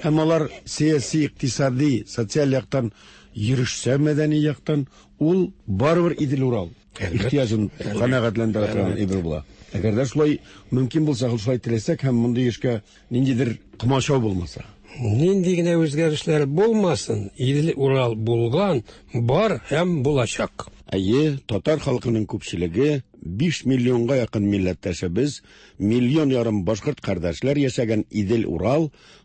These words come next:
Speaker 1: гасырлар буе үзенең йөзен саклап, милли рухлы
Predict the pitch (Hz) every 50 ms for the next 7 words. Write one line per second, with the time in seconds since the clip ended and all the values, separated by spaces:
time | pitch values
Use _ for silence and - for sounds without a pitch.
0 | - - - 87 90 - 90 78 78 90 113 143 151 147 143 143 135 139 135 -
1 | - 110 95 82 95 98 98 92 85 71 80 85 78 107 143 170 - 156 139 -
2 | - 139 135 127 110 - - - - - - - - - 104 113 131 131 113 101
3 | 95 117 151 160 151 139 - - - 123 120